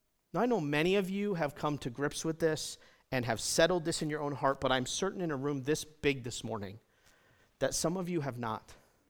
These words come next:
You're not yet sure that what Jesus did is enough to pay for your sin.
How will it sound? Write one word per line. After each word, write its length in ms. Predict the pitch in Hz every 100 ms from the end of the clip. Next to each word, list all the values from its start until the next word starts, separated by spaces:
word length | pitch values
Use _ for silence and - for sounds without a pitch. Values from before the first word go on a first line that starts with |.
| _ _ _ _ -
You're 100 | 151
not 300 | 160 185 214
yet 200 | 185 -
sure 300 | - 160 147
that 160 | 139
what 180 | 131 139
Jesus 440 | - 143 185 165
did 260 | - 135 127
is 140 | 117
enough 560 | 113 113 113 95 - - _ _ _ _ _ _ _ -
to 120 | 113
pay 240 | - 123 113
for 200 | - 104
your 140 | 98
sin. 300 | - - 117